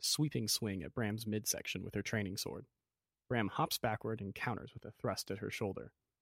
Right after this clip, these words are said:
Ariana bats away the point of his sword wildly, before kicking Bram in the chest.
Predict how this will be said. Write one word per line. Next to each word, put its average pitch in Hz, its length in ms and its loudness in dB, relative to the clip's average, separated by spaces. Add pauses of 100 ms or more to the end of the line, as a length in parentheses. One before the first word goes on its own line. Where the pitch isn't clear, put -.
(400)
Ariana 151 460 6
bats 120 260 4
away 135 180 6
the 123 100 0
point - 240 0
of 107 80 -6
his 113 100 2
sword 104 240 2
wildly, 98 540 -2 (420)
before - 320 -4
kicking 110 300 2
Bram 101 260 -2
in 95 60 -4
the 98 80 -4
chest. - 420 -2